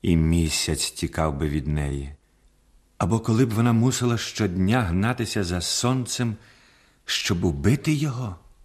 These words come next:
Отож ми ще не такі безталанні.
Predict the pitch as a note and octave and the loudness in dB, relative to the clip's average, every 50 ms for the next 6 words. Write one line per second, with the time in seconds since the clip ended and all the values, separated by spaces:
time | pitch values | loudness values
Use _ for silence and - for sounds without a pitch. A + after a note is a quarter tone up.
0 | - _ _ _ _ _ _ _ _ _ _ _ _ _ _ _ _ _ _ _ | -20 _ _ _ _ _ _ _ _ _ _ _ _ _ _ _ _ _ _ _
1 | _ _ _ _ _ _ _ _ _ _ _ _ _ _ - F2+ E2 - - - | _ _ _ _ _ _ _ _ _ _ _ _ _ _ -2 -2 -2 -2 -6 -14
2 | - - F#2+ F#2+ G2 F#2 F#2 F#2 F#2 F2+ E2+ F2+ F#2+ F#2+ F#2+ - - - - - | -4 0 2 2 2 2 2 2 2 4 4 4 4 2 0 -2 -4 -6 -6 -2
3 | - F#2+ F#2 F#2 F2+ F2+ - - F2 E2 - - - G2 F#2 E2 E2 F2 E2+ - | -2 0 0 2 0 -2 -2 -2 -4 -4 -4 -6 -2 -2 -2 -2 -2 -4 -4 -4
4 | - - - F#2+ F#2+ F2+ E2+ E2 E2 E2+ F2 F2+ F#2 F#2 F2 F2 E2 D#2 D2+ | -6 -8 -6 -4 -4 -2 0 0 -2 -2 -2 -4 -6 -6 -6 -8 -8 -10 -12